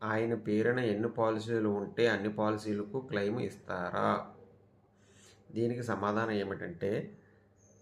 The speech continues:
పాలసీదారుడి పేరున ఎన్ని పాలసీలు ఉంటే అన్ని పాలి-, పాలసీలకు కూడా క్లెయిమ్ ఎల్ఐసి వారు ఇస్తారు. ఒక పాలసీకి ఓ-, ఇచ్చి మానేయడం అంటూ ఉండదు. ఆయన పేరే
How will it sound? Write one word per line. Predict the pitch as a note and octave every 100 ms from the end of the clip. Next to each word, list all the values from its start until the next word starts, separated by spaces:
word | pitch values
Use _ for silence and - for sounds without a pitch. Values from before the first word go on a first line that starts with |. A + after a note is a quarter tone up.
| G#2
పాలసీదారుడి | G#2+ A#2+ A#2+ A#2+ B2 A#2+ A#2
పేరున | A2 A#2 A2+ A2+
ఎన్ని | G#2 G2
పాలసీలు | G#2+ G#2+ G#2 G#2 G#2
ఉంటే | G#2+ G2+
అన్ని | A2 F#2+ G#2
పాలి-, | - G#2+ G#2+ G#2+ G#2 -
పాలసీలకు | G2+ G#2 G#2 G#2 G#2 G2+
కూడా | - F#2+ G2+ A#2+ F2 E2+ - - - - -
క్లెయిమ్ | G#2 G2 G#2
ఎల్ఐసి | G#2 G2 G2+ G#2+
వారు | G2+ G2+ F#2+ E2+ E2+ - -
ఇస్తారు. | - - F#2+ G2 - - - - _ _ - - - - - - - - - - - -
ఒక | - G2+
పాలసీకి | G#2 G#2 G#2 G#2 G#2
ఓ-, | G2+ G2+
ఇచ్చి | - G#2+ -
మానేయడం | G#2 G2+ G2 G2+ G2+
అంటూ | G2+ G2
ఉండదు. | G2 F2+ E2+ G#2 - - - - - G#2
ఆయన | G2+ G2+
పేరే | G2 G2+ G2+ G#2